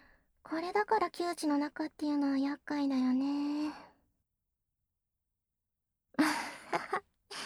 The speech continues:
まあ、お互い様ってことだよね。で、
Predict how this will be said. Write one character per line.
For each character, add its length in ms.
ま 500
あ、 40
お 40
互 420
い 40
様 340
っ 60
て 100
こ 160
と 100
だ 140
よ 120
ね。 300
で、 300